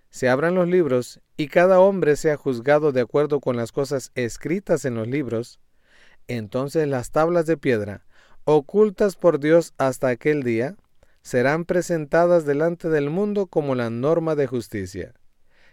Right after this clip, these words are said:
Entonces, hombres y mujeres verán que el prerequisito de su salvación es obediencia a la perfecta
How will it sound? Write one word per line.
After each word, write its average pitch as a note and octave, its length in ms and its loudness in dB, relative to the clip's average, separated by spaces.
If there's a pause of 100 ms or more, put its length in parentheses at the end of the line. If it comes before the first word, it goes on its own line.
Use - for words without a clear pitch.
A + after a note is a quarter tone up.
(140)
Entonces, A#2+ 800 -4 (340)
hombres F3+ 500 2
y F3+ 60 -4
mujeres C3 640 -4 (320)
verán C3+ 440 0
que E3+ 140 0
el C#3+ 120 -2
prerequisito C3+ 920 -4
de C3+ 160 2
su C#3+ 140 -6
salvación D#3 680 -2 (380)
es F#3 460 2
obediencia E3+ 1120 2
a C3+ 120 -2
la B2 140 0
perfecta D3 880 -2